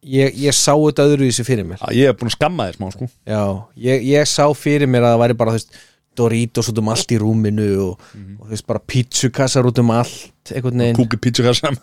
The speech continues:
Speaker 2: <laughs>
Speaker 1: Já,
Speaker 2: Allt
Speaker 1: já, já. Búin að klára, þú veist, Friends, Shield og ég veit ekki hvað og hvað.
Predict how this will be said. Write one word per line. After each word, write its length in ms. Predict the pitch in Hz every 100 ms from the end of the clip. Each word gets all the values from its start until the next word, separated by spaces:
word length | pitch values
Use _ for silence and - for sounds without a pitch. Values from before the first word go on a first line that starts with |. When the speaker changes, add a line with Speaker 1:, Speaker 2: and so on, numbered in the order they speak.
| 185
Speaker 2:
<laughs> 120 | -
Speaker 1:
Já, 240 | 120 120
Speaker 2:
Allt 420 | 117 120 131 127 127
Speaker 1:
já, 160 | 117 110
já. 160 | 104 101 98 - - _ -
Búin 100 | 123
að 100 | 117
klára, 520 | - 131 127 127 127
þú 140 | 120 123
veist, 160 | -
Friends, 560 | - 135 127 123 120 -
Shield 480 | - 127 123 131 -
og 80 | 123
ég 80 | 120
veit 140 | 117
ekki 140 | 113 -
hvað 180 | 123
og 80 | 120
hvað. 200 | 123 117